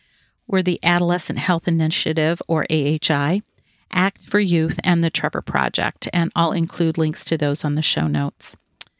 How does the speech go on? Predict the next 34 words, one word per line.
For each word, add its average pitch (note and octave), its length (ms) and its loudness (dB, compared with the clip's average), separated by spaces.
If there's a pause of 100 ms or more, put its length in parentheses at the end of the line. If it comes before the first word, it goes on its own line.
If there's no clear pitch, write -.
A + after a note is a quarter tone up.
(220)
Number A3 260 2
eight, F3+ 360 2
moving G#3+ 340 4
up G3 140 -2
the - 140 -2
impact E3+ 600 -2
ladder, E3+ 420 2
consider F3 540 0
hospital F3 540 -2 (480)
committees, G3+ 560 0
policies, G#3 760 0
and D#3+ 300 0
E E3+ 80 2
M D#3+ 140 2
R D3+ 180 -2
options. D#3 580 0 (480)
Many A3 260 4
hospitals F3 580 0
now D#3 240 2
have D3+ 400 -2
E E3 160 0
D D3+ 180 0
I F3 160 2
committees, G3+ 760 0 (380)
and F3+ 160 4
that F3+ 160 2
may E3+ 180 2
be D#3+ 280 -2
a E3+ 60 -6
place - 440 -4
where D3+ 220 -2
a D3 40 -4
voice D3 380 -2
matters. D#3+ 600 -4